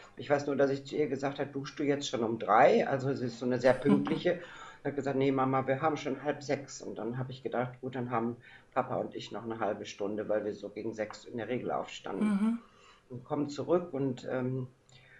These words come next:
Speaker 1: äh, fühl, äh, dass seine rechte Schulter kalt war, was nicht unüblich war, denn, ähm, äh, normalerweise, äh, schlafen wir da bei geöffnetem Fenster oder halb gekipptem Fenster und, ähm, die, die Schulter war nicht bedeckt, äh,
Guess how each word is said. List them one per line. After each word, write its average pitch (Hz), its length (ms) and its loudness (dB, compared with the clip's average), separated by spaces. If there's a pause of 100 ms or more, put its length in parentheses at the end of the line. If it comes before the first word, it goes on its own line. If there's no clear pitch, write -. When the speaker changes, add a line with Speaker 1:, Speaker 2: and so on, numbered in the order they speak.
(340)
Speaker 1:
äh, 147 140 0
fühl, 160 500 2
äh, 143 260 0
dass 131 240 0
seine 131 340 4
rechte 120 480 0
Schulter 120 640 -2
kalt 101 360 -2
war, 92 180 2
was 143 240 4
nicht 139 420 -2
unüblich 165 580 -2
war, 147 280 6
denn, 139 360 2
ähm, 135 360 0 (460)
äh, 139 260 -2
normalerweise, 127 1200 2
äh, - 60 -16
schlafen 135 400 0
wir 123 80 2
da 120 100 2
bei 123 160 0
geöffnetem 117 520 0
Fenster 165 520 0
oder 117 180 -4
halb 165 260 2
gekipptem - 480 -4
Fenster 143 520 -2
und, 113 180 -4 (640)
ähm, 131 380 -2
die, 120 140 -4 (180)
die 120 60 -4
Schulter 135 360 -2
war 120 100 0
nicht 123 200 -4
bedeckt, - 560 0
äh, 131 280 -4